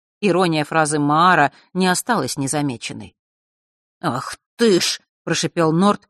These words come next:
привставая с кресла. Но Маар, сделав удивленно недоуменное лицо, тут же усадил его на место,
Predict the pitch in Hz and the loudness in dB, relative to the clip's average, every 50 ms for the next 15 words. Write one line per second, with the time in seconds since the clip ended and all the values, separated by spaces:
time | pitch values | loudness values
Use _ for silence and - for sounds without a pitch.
0 | _ _ - - 208 - - - 185 165 151 151 151 160 - - - 202 165 117 | _ _ -4 -2 -2 -2 0 0 0 0 2 2 0 0 -2 -4 -4 -6 -6 -4
1 | 117 - - - _ _ _ _ _ _ _ _ _ _ _ - 175 170 165 160 | -6 -8 -10 -12 _ _ _ _ _ _ _ _ _ _ _ -4 -2 0 0 2
2 | 151 151 160 185 220 214 - - _ _ _ _ - 220 190 214 269 254 240 - | 2 2 2 2 2 2 0 -2 _ _ _ _ -10 -6 -2 0 2 2 2 0
3 | 220 202 165 208 180 196 208 214 202 185 175 165 160 147 151 156 160 175 185 180 | 0 0 0 0 2 2 2 2 2 0 0 0 0 0 0 0 0 0 0 0
4 | 170 160 151 147 139 135 143 147 - - - 220 226 220 - - - - _ - | 0 0 0 0 0 0 -2 -2 -2 -2 2 2 2 2 0 -8 -20 -20 _ -4
5 | 254 240 196 - 180 175 160 - 180 156 196 185 170 170 156 151 165 160 151 143 | -2 -2 -2 0 0 -2 0 0 -2 0 0 0 0 0 0 0 0 0 0 0
6 | 143 143 175 220 233 214 - - - 151 127 | 0 0 0 0 -2 -2 -4 -4 -4 -4 -4